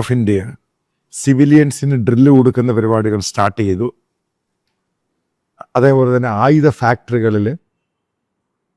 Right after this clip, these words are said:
അവിടെയുള്ള ലീവ് അത് ക്യാൻസൽ ചെയ്തു. എമർജൻസി ലീവ് മാത്രമേ ഉള്ളൂ. ഇപ്പം ഇങ്ങനെയുള്ള പോസിബിലിറ്റീസ് ഒക്കെ ഒരു ഭാഗത്ത് നടക്കുമ്പോഴും നമ്മൾ കണ്ടു കാണും, ടർക്കിഷ്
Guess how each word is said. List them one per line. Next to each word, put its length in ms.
അവിടെയുള്ള 360
ലീവ് 360
അത് 100
ക്യാൻസൽ 440
ചെയ്തു. 220
എമർജൻസി 520
ലീവ് 180
മാത്രമേ 360
ഉള്ളൂ. 160
ഇപ്പം 180
ഇങ്ങനെയുള്ള 320
പോസിബിലിറ്റീസ് 640
ഒക്കെ 160
ഒരു 160
ഭാഗത്ത് 420
നടക്കുമ്പോഴും 540
നമ്മൾ 160
കണ്ടു 260
കാണും, 280
ടർക്കിഷ് 640